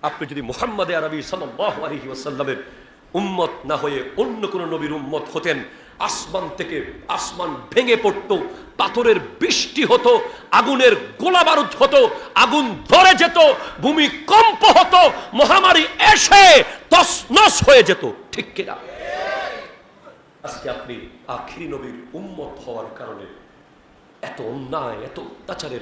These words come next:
পরেও আপনি এখনো হাঁটতে পারেন, দাঁড়াতে পারেন।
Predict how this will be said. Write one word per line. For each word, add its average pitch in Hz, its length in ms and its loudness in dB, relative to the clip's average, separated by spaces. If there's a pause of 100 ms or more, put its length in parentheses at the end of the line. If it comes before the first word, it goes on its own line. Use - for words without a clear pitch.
পরেও 110 260 -10
আপনি 104 280 -16 (840)
এখনো 127 540 -12
হাঁটতে - 360 -14
পারেন, 101 540 -16
দাঁড়াতে 123 360 -16
পারেন। 107 280 -16